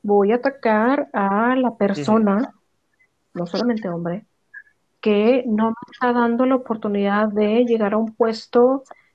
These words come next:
Speaker 1: eh, de dirección en alguna compañía, etcétera. Yo voy a atacar al hombre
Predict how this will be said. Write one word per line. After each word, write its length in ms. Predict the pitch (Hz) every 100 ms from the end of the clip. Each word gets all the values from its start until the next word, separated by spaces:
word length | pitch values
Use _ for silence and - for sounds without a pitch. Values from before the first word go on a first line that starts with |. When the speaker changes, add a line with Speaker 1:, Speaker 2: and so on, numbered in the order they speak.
| _ -
Speaker 1:
eh, 240 | 196 190
de 100 | 202
dirección 560 | 202 208 202 - 208 220
en 140 | 247
alguna 280 | 233 214 220
compañía, 720 | 262 247 202 196 202 220 247
etcétera. 640 | 240 - 208 233 240 285 -
Yo 240 | 214 214
voy 200 | 214 233
a 20 | 247
atacar 400 | 254 - 214 220
al 160 | 233
hombre 540 | 233 226 240 247 294